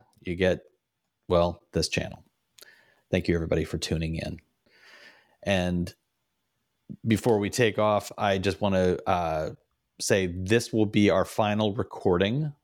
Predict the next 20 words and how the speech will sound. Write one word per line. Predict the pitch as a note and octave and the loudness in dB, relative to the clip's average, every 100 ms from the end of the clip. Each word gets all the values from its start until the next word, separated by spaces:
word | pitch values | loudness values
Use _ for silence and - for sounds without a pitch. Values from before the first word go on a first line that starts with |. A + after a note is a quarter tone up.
| _ | _
for | - G2+ F2+ F2+ F2+ - | -4 2 4 4 2 -4
twenty | - G2+ F#2 | -6 -2 -2
twenty-three. | F#2 - F2+ E2+ - - - - G#2 | -2 -4 -4 -4 -6 -2 0 0 0
We'll | F#2 - | 0 -2
be | - | 0
taking | - F2 E2+ | 0 0 0
a | E2+ | 0
break | E2 E2 E2 - | 2 2 2 -2
for | - D#2+ D#2+ | -2 0 2
a | - | 0
couple | - E2+ - | -4 -4 0
of | E2 | -2
weeks | E2+ F2+ F#2 - - E2+ | 2 2 2 0 0 0
as | D#2+ D#2 | 0 0
we | - E2+ | -2 0
enter | E2 E2+ F2 E2 | 0 2 2 2
the | D#2+ | 2
holiday | - F#2+ F#2 F#2+ | 0 0 0 0
season | - G#2 G2+ A2 | 2 2 4 2
here | F#2+ G#2+ G#2 C3+ | 2 4 4 0